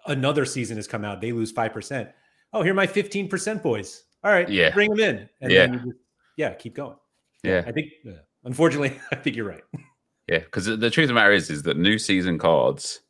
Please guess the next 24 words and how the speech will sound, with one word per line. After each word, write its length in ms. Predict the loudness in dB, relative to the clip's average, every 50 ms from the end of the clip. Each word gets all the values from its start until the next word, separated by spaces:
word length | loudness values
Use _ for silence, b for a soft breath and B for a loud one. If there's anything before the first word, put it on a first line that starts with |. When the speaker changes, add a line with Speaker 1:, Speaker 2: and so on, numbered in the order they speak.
| _ _ _ -4
Speaker 2:
eventually 440 | 2 4 4 2 2 -2 -2 0
are 80 | 2 4
old 160 | 2 2 0
season 280 | -2 -4 -2 -2 -2 0
cards. 560 | 0 0 0 0 -2 -4 -8 -14 -16 -16 -14 _
Speaker 1:
Right. 180 | -4 -4 -4 -4
Speaker 2:
<laughs> 120 | -8 -18 _ _ _ _
So, 320 | -12 -8 0 2 2 2 4 0 -2 0 2 0 2 4
yeah, 140 | 2 2 2
you, 140 | 0 -4 -4 -6 B B B B B B
yeah, 220 | 2 4 4 6 6
you, 180 | 4 4 4 4
like, 160 | 4 4 4
and 100 | 4 4
that's 120 | 4 4
what 60 | 4 2
I 40 |
mean. 100 | 2 4
Like, 160 | 4 4 2 2
if, 140 | 0 -4 -8 -8 -4 -4
if 140 | -4 -4 -4
you 100 | -6 -2
can 180 | 0 -2 -2
get, 380 | 0 2 4 4 4 4 0 -6